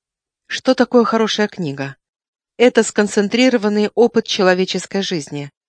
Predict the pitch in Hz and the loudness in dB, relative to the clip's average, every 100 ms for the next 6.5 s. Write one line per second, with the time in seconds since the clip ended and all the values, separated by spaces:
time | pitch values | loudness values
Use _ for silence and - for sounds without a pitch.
0 | _ _ - 196 190 190 185 175 175 226 | _ _ -4 -2 2 2 2 0 0 0
1 | 226 - 185 175 190 - 190 190 - 175 | -2 -4 -4 -2 -2 0 0 0 -2 -6
2 | 156 170 233 165 143 147 - _ _ _ | -4 -2 -2 -2 -4 -6 -14 _ _ _
3 | _ 190 254 233 214 214 - 247 233 - | _ 0 2 0 0 0 2 2 2 0
4 | 208 - - 214 226 226 170 139 147 - | -2 -2 -4 -2 -2 0 -2 -4 -6 -12
5 | _ _ _ 247 247 208 - 202 196 165 | _ _ _ 0 2 0 -2 -2 0 -2
6 | 131 147 - 135 | -6 -10 -14 -16